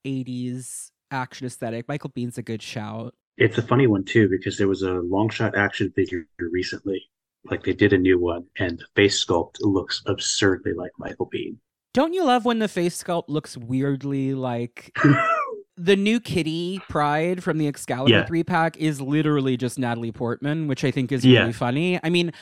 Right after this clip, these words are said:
Speaker 1: you know, that's good casting, but
Speaker 2: Yeah.
Speaker 1: it is just a funny, it's like,
Speaker 2: Yeah.
Speaker 1: hmm.
Speaker 2: They did a, they did a Celine a couple years ago for a S D C C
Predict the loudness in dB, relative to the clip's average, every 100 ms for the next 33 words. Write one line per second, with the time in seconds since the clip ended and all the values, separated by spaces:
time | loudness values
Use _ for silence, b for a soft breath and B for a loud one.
0 | B B -2 2 2 0 -2 _ 2 2
1 | 4 0 2 4 4 2 0 0 0 -2
2 | -4 _ -2 4 6 8 8 6 0 _
3 | _ 2 2 2 b b _ _ 2 2
4 | 2 0 2 0 0 0 2 0 -2 -4
5 | -2 0 0 -6 _ _ _ _ 2 2
6 | 2 _ _ _ _ _ _ -6 -2 -2
7 | -2 0 4 6 6 6 6 4 4 6
8 | 8 6 6 4 4 4 4 2 -2 -2
9 | 0 2 2 0 0 -2 -4 -2 -4 -6
10 | -8 _ _ _ -4 0 0 2 2 4
11 | 4 4 2 0